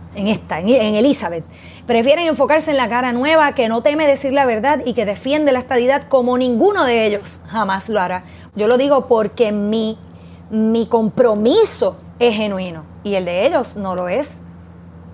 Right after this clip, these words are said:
Eso es lo que yo estoy diciendo. ¿Por qué? Por lo que les expliqué. Unos están buscando unas cosas, otros están buscando otras, otros quieren capitalizar, otros están haciendo campaña política. Fíjese,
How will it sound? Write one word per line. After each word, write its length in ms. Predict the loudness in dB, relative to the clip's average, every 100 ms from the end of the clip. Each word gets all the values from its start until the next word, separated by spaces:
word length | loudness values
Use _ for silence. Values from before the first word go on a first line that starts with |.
| 0
Eso 240 | 0 2
es 60 | 2
lo 80 | 2
que 100 | 0
yo 60 |
estoy 160 | 0 -2
diciendo. 480 | -2 -6 -6 -6 0
¿Por 180 | 0 0
qué? 160 | -6 -10 -18 -18 -4
Por 120 | 2
lo 120 | 2
que 80 | 4
les 120 | 2
expliqué. 480 | 0 -4 -2 0 0 -2
Unos 260 | -2 -2
están 240 | -2 0 0
buscando 320 | -2 -2 -4
unas 140 | -4
cosas, 320 | 0 2 2
otros 240 | 0 0 -4
están 240 | -4 -4
buscando 340 | -4 -4 0 2
otras, 240 | 2 2
otros 220 | 0 -2
quieren 240 | 0 0 0
capitalizar, 760 | 0 0 -2 -4 -2 0 0 -2 -2
otros 260 | 0 4 2
están 240 | 2 -2
haciendo 320 | -2 -2 -2
campaña 460 | 0 -2 -2 -2 -2
política. 500 | -2 0 0 0 0
Fíjese, 560 | 0 0 0 -2 -4